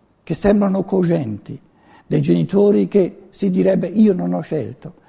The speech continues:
dei maestri, eccetera, dell'educazione, della cultura, del popolo, del, del luogo geografico, eccetera,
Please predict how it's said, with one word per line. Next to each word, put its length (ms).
dei 160
maestri, 540
eccetera, 340
dell'educazione, 920
della 200
cultura, 580
del 240
popolo, 580
del, 260
del 240
luogo 480
geografico, 520
eccetera, 680